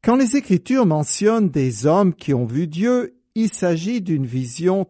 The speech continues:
très limitée. La divine gloire comporte un premier niveau que tous les Israélites ont vu,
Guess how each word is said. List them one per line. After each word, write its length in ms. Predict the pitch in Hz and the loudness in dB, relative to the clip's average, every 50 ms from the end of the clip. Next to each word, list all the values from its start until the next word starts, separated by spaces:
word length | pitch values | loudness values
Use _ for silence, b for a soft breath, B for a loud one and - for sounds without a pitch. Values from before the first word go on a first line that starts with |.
| _ | _
très 280 | _ - - - 175 160 | _ -10 -2 0 0 2
limitée. 680 | 151 170 196 185 156 131 - _ - 147 127 - _ _ _ _ _ _ _ _ _ _ _ _ _ _ | 2 2 2 2 2 0 -4 _ -4 -4 -4 -4 _ _ _ _ _ _ _ _ _ _ _ _ _ _
La 160 | - 131 135 135 | -4 -2 -2 -2
divine 440 | 123 147 214 190 151 143 131 127 | 0 0 0 2 2 0 0 -2
gloire 680 | 117 113 123 147 175 226 240 214 185 143 120 110 - _ | -2 -2 -2 0 2 2 2 2 0 -2 -4 -6 -10 _
comporte 640 | _ - 156 151 131 _ - 214 220 208 214 _ _ 160 | _ 0 0 0 0 _ 0 0 0 0 -2 _ _ -2
un 180 | 139 131 123 | -2 -2 -2
premier 460 | 110 _ - 135 135 135 160 202 226 | -6 _ -6 -4 0 2 2 4 4
niveau 480 | 208 160 127 120 104 113 127 151 214 247 | 4 2 0 -2 -4 -2 0 0 0 -2
que 200 | 247 _ - 147 | -4 _ -2 -2
tous 260 | 135 - _ 240 262 | -2 0 _ 0 2
les 240 | 233 185 156 135 151 | 2 2 2 2 -2
Israélites 580 | 151 - - - 143 139 147 180 226 190 - - | -4 -6 -4 -2 -2 -2 0 -2 -4 -4 -4 -2
ont 160 | 139 135 127 | -2 -2 -4
vu, 260 | 107 120 131 - - | -6 -8 -12 -14 -14